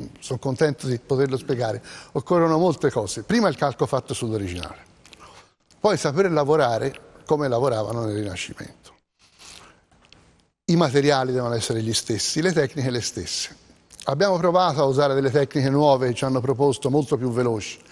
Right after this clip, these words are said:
ma sono venuti fuori oggetti, sì, bellini, ma morti. Non cantavano, si dice.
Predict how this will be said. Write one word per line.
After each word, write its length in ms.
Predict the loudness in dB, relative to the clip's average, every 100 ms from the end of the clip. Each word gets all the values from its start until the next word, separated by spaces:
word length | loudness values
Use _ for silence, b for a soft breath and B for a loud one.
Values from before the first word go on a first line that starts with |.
| B B B _
ma 80 | -6
sono 200 | -2 0
venuti 220 | 2 0
fuori 220 | 2 2
oggetti, 640 | 2 2 2 2 -4 -10 -8
sì, 300 | -6 -2 -2 -4 -18 -16 -8
bellini, 640 | -2 0 0 0 -2 -4
ma 140 | -4 -2
morti. 640 | 0 -2 -4 -10 -16 -18 -20 _ _ _ _ _ _ _ -20 -18 -6
Non 180 | -4 -2
cantavano, 640 | -2 -2 0 0 -2 -4
si 140 | -6 -6
dice. 340 | -6 -8